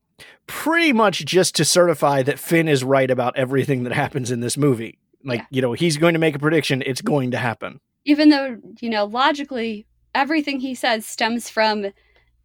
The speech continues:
Speaker 2: magical powers of, "Hey, I just said something's going to happen," even though there's no reason to actually think that it will.
Speaker 1: Right. Well, and it, it, that scene also frustrated me with the boyfriend, because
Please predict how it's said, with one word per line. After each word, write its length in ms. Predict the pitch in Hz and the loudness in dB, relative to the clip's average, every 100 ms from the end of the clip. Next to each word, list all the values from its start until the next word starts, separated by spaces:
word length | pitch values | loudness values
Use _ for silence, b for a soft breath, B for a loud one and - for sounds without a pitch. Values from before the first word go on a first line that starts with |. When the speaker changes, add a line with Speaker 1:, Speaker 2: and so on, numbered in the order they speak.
| - | -8
Speaker 2:
magical 680 | 214 269 311 294 294 302 254 | -2 0 2 0 0 0 2
powers 580 | 285 277 277 240 226 | 2 0 0 -2 -2
of, 220 | 208 208 208 | -2 -4 -4
"Hey, 460 | 247 302 330 269 | 2 4 4 2
I 260 | 214 233 240 | 2 0 -2
just 320 | 208 233 - | -4 -6 -6
said 280 | - 277 277 | 0 2 2
something's 480 | - 269 254 233 226 | -2 -4 -6 -8 -8
going 280 | - 240 247 | -6 -4 -4
to 80 | 220 | -2
happen," 640 | 247 247 208 196 196 208 _ _ _ _ | -2 -2 -2 -4 -4 -12 _ _ _ _
even 300 | 254 285 262 | -2 0 0
though 160 | 254 | -2
there's 300 | 240 226 220 | -2 -4 -4
no 180 | 214 240 | -6 -6
reason 440 | 254 277 294 240 233 | -4 0 0 0 -6
to 160 | 233 | -6
actually 460 | - 247 - 220 226 | -4 -6 -6 -6 -6
think 300 | - 240 226 | -4 -4 -2
that 140 | 214 | -4
it 140 | 208 - | -4 -4
will. 300 | 202 202 - _ _ - | -8 -8 -12 _ _ -2
Speaker 1:
Right. 260 | 240 190 - | 0 0 0
Well, 160 | 247 220 | 0 4
and 140 | 233 | 4
it, 140 | 247 165 | 4 0
it, 180 | 196 - 180 226 B B | -8 -12 -16 -18 B B
that 160 | 240 247 | 0 0
scene 280 | - 285 | 2 2
also 360 | 226 202 208 208 | 4 2 4 2
frustrated 640 | 147 - 165 202 202 165 135 | 0 -4 -2 0 2 2 2
me 140 | 135 | 2
with 220 | 127 147 | 4 2
the 80 | 156 | 2
boyfriend, 640 | 139 190 247 - 143 127 - | 2 2 2 2 0 0 -4
because 580 | 143 - 170 160 139 | -6 0 2 2 0